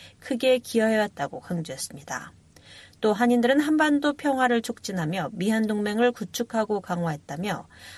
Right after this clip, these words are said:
한인들은 미국의 군사력에도 막대한 공헌을 했다고 강조했습니다. 그러면서 모든 미국인이 미주 한인의 날을 기념해 한인들이 미국에 한 귀중한 공헌을 더 인식할 것을 촉구한다고 강조했습니다.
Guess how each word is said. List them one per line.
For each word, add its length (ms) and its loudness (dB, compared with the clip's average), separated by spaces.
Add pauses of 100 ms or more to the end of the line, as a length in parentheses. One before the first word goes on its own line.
(100)
한인들은 520 4
미국의 460 4
군사력에도 840 2
막대한 600 2
공헌을 420 -4
했다고 420 -6
강조했습니다. 920 -8 (640)
그러면서 560 2
모든 440 4
미국인이 560 2
미주 340 0
한인의 400 2
날을 300 0
기념해 560 -2
한인들이 640 0
미국에 400 0
한 260 4
귀중한 600 -6
공헌을 400 -2
더 240 -2
인식할 540 -2
것을 420 -6
촉구한다고 800 -4
강조했습니다. 840 -8